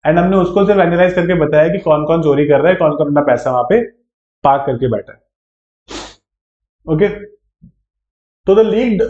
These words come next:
uh, records from this, this, this were obtained by this particular company। अभी काफी सारी कंपनीज के नाम आएंगे। It's called the Paper Trail Media, है ना? इसका भी नाम लिखो, Distributed Denial of Sign-, uh,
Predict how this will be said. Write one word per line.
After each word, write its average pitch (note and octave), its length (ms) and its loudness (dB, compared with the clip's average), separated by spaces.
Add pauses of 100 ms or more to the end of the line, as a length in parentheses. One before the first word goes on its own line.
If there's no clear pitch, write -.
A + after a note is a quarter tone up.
uh, E3 400 4 (220)
records F#3+ 440 0
from A3+ 280 0
this, G#3 200 4
this, A3 240 4
this B3 240 2
were G3+ 140 2
obtained G3 420 0
by A3+ 160 4
this G#3 240 2
particular G3 480 2
company। F3 240 -2
अभी G3 140 0
काफी E3+ 200 2
सारी F#3+ 140 0
कंपनीज F3 340 0
के F#3 80 -2
नाम E3 200 0
आएंगे। D3+ 280 0 (340)
It's F3+ 200 -4
called G3+ 180 2
the A#3 140 0
Paper F#3 400 4
Trail D3+ 260 2
Media, G#2+ 300 -2 (920)
है F3 60 4
ना? G#3+ 120 2 (400)
इसका G#3+ 240 2
भी A3 60 4
नाम G#3+ 260 0
लिखो, - 180 0 (140)
Distributed A3+ 720 0
Denial E3+ 340 2
of F#3+ 140 0
Sign-, B2+ 320 -2
uh, C3 180 -4